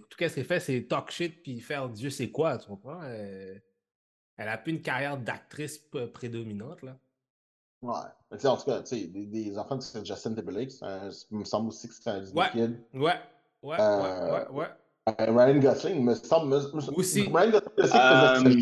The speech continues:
Speaker 2: je
Speaker 3: Shia
Speaker 2: sais pas
Speaker 3: LaBeouf.
Speaker 2: si
Speaker 3: Shia LaBeouf.
Speaker 2: Ah ouais ?
Speaker 1: Ouais.
Speaker 3: Shia LaBeouf faisait Disney Kid.
Speaker 1: Jake Paul.
Speaker 2: Oh, wow.
Speaker 1: Jake Paul.
Speaker 3: Ouais.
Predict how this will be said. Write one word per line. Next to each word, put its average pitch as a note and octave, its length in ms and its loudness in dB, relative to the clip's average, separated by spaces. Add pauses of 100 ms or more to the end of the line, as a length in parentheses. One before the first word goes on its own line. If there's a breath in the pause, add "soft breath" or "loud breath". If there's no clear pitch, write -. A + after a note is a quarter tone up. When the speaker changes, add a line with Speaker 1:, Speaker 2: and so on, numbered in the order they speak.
(580)
Speaker 2:
je B2+ 60 4
Speaker 3:
Shia B2 120 6
Speaker 2:
sais B2+ 60 6
pas C#3+ 140 8
Speaker 3:
LaBeouf. B2+ 240 2 (240)
Speaker 2:
si - 60 -10
Speaker 3:
Shia A#2 200 0
LaBeouf. A2 260 -4 (1600)
Speaker 2:
Ah E3+ 140 8
ouais ? F#3+ 420 4 (360)
Speaker 1:
Ouais. G2+ 80 -14 (140)
Speaker 3:
Shia G2 160 -2
LaBeouf G2+ 240 0
faisait F#2+ 180 -6
Disney F#2 220 -8
Kid. E2+ 220 -4 (640)
Speaker 1:
Jake C#3 240 -6
Paul. F3+ 420 0
Speaker 2:
Oh, - 40 -8
wow. F3+ 80 -6 (180)
Speaker 1:
Jake D#3+ 240 -4
Paul. F3+ 300 -2 (540)
Speaker 3:
Ouais. G#2 240 4